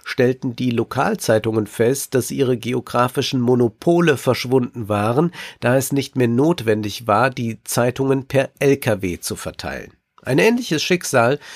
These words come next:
wird die nationalen Währungen ereilen.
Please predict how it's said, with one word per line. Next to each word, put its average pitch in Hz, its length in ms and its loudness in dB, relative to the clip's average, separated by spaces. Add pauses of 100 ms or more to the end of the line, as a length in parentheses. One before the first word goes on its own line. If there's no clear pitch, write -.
(160)
wird 127 200 0
die 143 100 0
nationalen 123 1000 2
Währungen 90 540 -2
ereilen. 87 640 -8